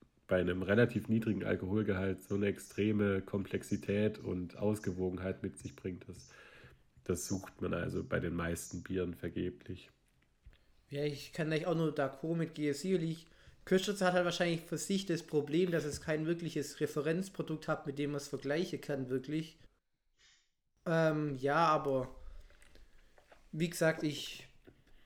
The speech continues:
Speaker 2: bin da ganz eurer Meinung, das Welterburger ist für mich eindeutig das bessere Bier, da es, wie gesagt, einfach komplexer ist und beim Köstritzer fehlt mir einfach, da fehlt einfach ein bisschen was am Aroma. Es, es ist, sicher ist was da, was Röstiges, aber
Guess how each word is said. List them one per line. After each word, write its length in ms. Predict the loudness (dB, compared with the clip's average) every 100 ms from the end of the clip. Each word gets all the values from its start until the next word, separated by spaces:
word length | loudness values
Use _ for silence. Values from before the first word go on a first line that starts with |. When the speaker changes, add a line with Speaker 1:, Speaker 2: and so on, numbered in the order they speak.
| -2
Speaker 2:
bin 180 | 2 6
da 100 | 6
ganz 220 | 4 2
eurer 200 | 2 2
Meinung, 460 | 2 2 4 2 0
das 360 | -4 -8 -6 0
Welterburger 840 | 0 0 0 2 2 2 0 -2
ist 160 | -6
für 160 | -8 -4
mich 260 | -4 -4 -4
eindeutig 760 | -4 0 2 2 0 -8 -16 -20 -14
das 140 | -10
bessere 420 | -2 -2 0 0
Bier, 300 | 0 0 0
da 140 | 2 0
es, 120 | 0
wie 80 | -8
gesagt, 220 | -10 -8
einfach 340 | -4 -4 -4
komplexer 640 | -8 -8 -2 -2 -2 -4 -6
ist 240 | -6 -6
und 200 | -8 -6
beim 300 | -2 -2 -2
Köstritzer 440 | -4 -6 -6 -8 -12
fehlt 320 | -4 -2 -2
mir 140 | -6
einfach, 440 | -6 -8 -6 -8 -8 -16 -20 -20 _ _ _ _ _ _ -20 _ -20 -20 -20 -10
da 80 | -10
fehlt 300 | -2 0 2
einfach 240 | 0 -2
ein 60 | -6
bisschen 200 | -4 -2
was 160 | -2
am 120 | -2 -4
Aroma. 480 | -4 -4 -4 -4
Es, 180 | -6 -6
es 200 | -10 -6
ist, 340 | -6 -6 -6 -8
sicher 240 | 0 2
ist 240 | 4 2 -2
was 220 | -6 -4
da, 240 | 0 2
was 200 | 2 0
Röstiges, 640 | -2 -2 -2 0 0 0 -4
aber 380 | -6 -4 -4 -6